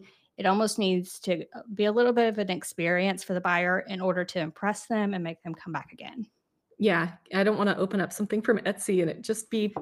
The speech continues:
Speaker 2: by itself. I want, like, a nice little note or, <laughs> like, cute little ribbon. Even if you're selling in person, if you're at a craft fair, maybe you have, like, cute little bags that people can take their thing home with, your business card and a little coupon or something like that. Just make it a little bit more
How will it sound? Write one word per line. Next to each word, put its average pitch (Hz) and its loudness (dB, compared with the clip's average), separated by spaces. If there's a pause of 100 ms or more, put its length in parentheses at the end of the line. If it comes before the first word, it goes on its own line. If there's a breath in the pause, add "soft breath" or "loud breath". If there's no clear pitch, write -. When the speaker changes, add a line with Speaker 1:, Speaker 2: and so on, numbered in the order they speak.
(140)
Speaker 2:
by 240 2
itself. 262 0
I 277 2
want, 302 0
like, 330 2
a 330 4
nice 330 0
little 330 0
note 302 4
or, 277 8 (160)
<laughs> - -20
like, 311 0
cute 302 2
little 311 0
ribbon. 254 0 (320 loud breath)
Even 277 6
if 320 4
you're 302 4
selling 277 2
in 240 2
person, 202 -2
if 165 -6
you're 185 -2
at 175 -2
a - -4
craft 233 -6
fair, 143 -2
maybe 160 -2
you 175 4
have, 170 -4
like, 165 -4
cute 180 -4
little 175 0
bags 170 -2
that - -6
people 170 -8
can 165 -8
take - -8
their 180 2
thing 170 -6
home 170 -4
with, 156 -6
your 180 -4
business 175 -6
card 127 -2
and 160 -2
a 165 0
little 165 -2 (160)
coupon 156 -4
or 175 -2
something 185 -2
like 139 -4
that. - -2 (460 loud breath)
Just 294 -2
make 349 4
it 392 2
a 214 2
little 196 2
bit 190 4 (140)
more 175 2